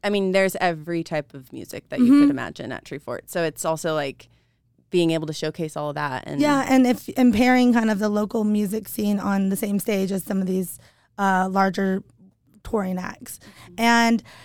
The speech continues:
Speaker 2: so Eric Gilbert, he's the festival director, he was, um, he was a touring band for years, and so did a lot of his own tour booking,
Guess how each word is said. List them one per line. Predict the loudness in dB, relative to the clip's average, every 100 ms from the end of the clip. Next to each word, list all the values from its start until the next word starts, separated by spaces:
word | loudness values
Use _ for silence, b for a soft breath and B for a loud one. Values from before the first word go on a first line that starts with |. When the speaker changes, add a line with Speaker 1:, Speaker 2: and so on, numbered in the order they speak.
| B
Speaker 2:
so | 0 2 4
Eric | 4 2 2
Gilbert, | 2 2
he's | 0 -2
the | -2
festival | -2 -2
director, | -2 0 0
he | 2 2
was, | 4
um, | 2 2 2 -2
he | -4 -2
was |
a | -2
touring | 0 0 2
band | 0 -2
for | -2
years, | -2 -4 -6
and | -6 -4
so | -2 -4
did | -2
a | -4
lot | -2 -4
of | -6 -10 -8
his | -8 -6
own | -4 -4 -4 -8 _ _ _
tour | -6 -4
booking, | -4 0 2 2